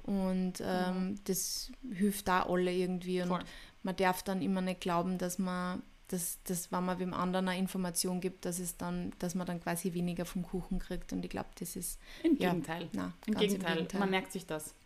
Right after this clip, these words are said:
Speaker 1: Ja.
Speaker 2: Also ich merke mir auch, wenn ich weiß, mir geben Menschen Kontakte weiter, mir helfen Menschen,
Speaker 1: Ja.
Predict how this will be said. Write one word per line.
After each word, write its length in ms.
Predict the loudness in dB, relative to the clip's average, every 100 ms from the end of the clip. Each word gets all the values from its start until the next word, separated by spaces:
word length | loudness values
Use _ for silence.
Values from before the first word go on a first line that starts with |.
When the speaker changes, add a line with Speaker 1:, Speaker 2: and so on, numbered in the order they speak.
| -2
Speaker 1:
Ja. 80 | 0
Speaker 2:
Also 140 | 0
ich 140 | 0
merke 240 | 2 4 4
mir 120 | 4
auch, 120 | 4
wenn 100 | 2
ich 100 | 2
weiß, 260 | 2 4 2
mir 100 | 2
geben 240 | 0 0
Menschen 260 | 0 -2 -4
Kontakte 420 | -4 -4 -2 2
weiter, 220 | 2 2
mir 60 | 0
helfen 360 | 0 -2 0
Menschen, 320 | 2 2 2 2
Speaker 1:
Ja. 220 | 2